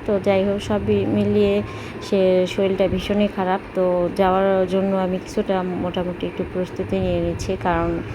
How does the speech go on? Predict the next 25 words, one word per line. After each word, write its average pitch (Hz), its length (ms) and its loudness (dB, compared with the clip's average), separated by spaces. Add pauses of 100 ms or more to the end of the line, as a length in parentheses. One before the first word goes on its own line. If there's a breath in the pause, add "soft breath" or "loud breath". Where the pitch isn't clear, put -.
(440 loud breath)
উম, 185 220 0
হুটহাটি 208 420 0
এই 196 220 2 (100)
খবরটা 185 340 0
চলে 185 280 0
এসেছে। 185 300 -2
আর 185 80 0
এখানে 180 320 -2
আমি 180 460 0
ওর 180 160 -2
বাবার 170 300 -2
জন্য 180 340 -4
কতগুলো 175 380 -4
রান্না 175 400 0
করে 175 200 2
রেখে 170 260 0
দিয়েছি, 165 440 -4 (640 loud breath)
আহ, 185 100 0
মানে, 170 260 0
রেখে 190 500 4
দিয়ে 175 200 2
যাচ্ছি, 190 460 -2
কারণ, 175 260 2 (100)
আহ, 165 260 -2
খাবার 180 260 0